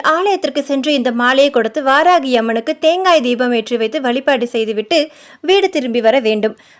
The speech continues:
வீட்டில் விரலி மஞ்சள் மாலையை சாற்றுபவர்களாக இருக்கும் பட்சத்தில் மறுநாள் இந்த விரலி மஞ்சளை எடுத்து பணம் வைக்கும் இடத்தில் பத்திரமாக வைத்துக் கொள்ளுங்கள். இந்த முறையில் மார்கழி மாதத்தில் வரக்கூடிய தேய்பிறை பஞ்சமி திதி அன்று வாராகி அம்மனுக்கு மாலை சாற்றி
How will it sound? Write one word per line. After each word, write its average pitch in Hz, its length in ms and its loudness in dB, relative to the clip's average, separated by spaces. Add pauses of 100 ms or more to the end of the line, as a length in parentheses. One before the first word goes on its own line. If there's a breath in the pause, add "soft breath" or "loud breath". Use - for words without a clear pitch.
வீட்டில் 370 420 0
விரலி 294 320 0
மஞ்சள் 254 340 0
மாலையை 247 400 0
சாற்றுபவர்களாக 269 760 0
இருக்கும் 254 380 -4
பட்சத்தில் 233 460 -2 (340 loud breath)
மறுநாள் 381 460 2
இந்த 262 220 2
விரலி 294 280 2
மஞ்சளை 247 380 0
எடுத்து 233 300 -2
பணம் 320 340 0
வைக்கும் 262 320 2
இடத்தில் 226 300 -2
பத்திரமாக 240 560 0
வைத்துக் 214 340 -4
கொள்ளுங்கள். 202 400 0 (380 loud breath)
இந்த 349 240 0
முறையில் 320 340 0
மார்கழி 277 400 0
மாதத்தில் 247 420 -2
வரக்கூடிய 247 380 0
தேய்பிறை 302 460 -2
பஞ்சமி 233 400 -4
திதி 240 280 -6
அன்று 254 300 -2 (420 loud breath)
வாராகி 370 480 2
அம்மனுக்கு 254 440 -2
மாலை 262 380 0
சாற்றி 262 440 -2